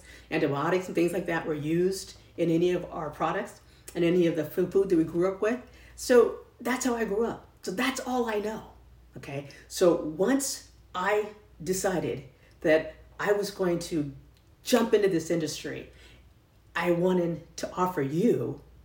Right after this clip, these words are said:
what I needed, the best, the freshest, the best natural ingredients, and, and, and products that work.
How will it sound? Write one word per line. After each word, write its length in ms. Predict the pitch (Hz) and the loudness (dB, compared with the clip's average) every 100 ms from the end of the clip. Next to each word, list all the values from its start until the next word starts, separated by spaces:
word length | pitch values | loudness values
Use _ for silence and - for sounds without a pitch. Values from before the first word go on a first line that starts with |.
| - | -10
what 180 | 185 202 | -6 -4
I 200 | 247 302 | 0 4
needed, 380 | 262 160 127 135 - - - - | 6 4 2 -6 -14 -20 -12 -8
the 80 | |
best, 720 | 131 - - - 226 - - - - - - | -8 -4 -4 -2 -4 -6 -10 -18 -20 -20 -10
the 120 | 135 | -8
freshest, 760 | - - - - 247 262 - - - - - | -4 -4 -4 -2 -2 -2 -8 -14 -20 -18 -12
the 100 | 147 | -2
best 420 | 170 170 - - - | 0 0 -4 -8 -8
natural 540 | 196 190 175 180 - 208 | -2 0 0 -2 -4 -2
ingredients, 840 | 220 180 165 156 190 226 - - - - - | 0 0 2 2 0 -2 -8 -12 -20 -12 -2
and, 320 | 190 180 185 | 0 2 2
and, 200 | 196 - | 0 2
and 180 | 220 196 | -2 -2
products 380 | 269 403 - - | -2 0 0 -2
that 260 | 147 139 | -4 -4
work. 480 | 123 170 - - - | -2 0 0 -4 -16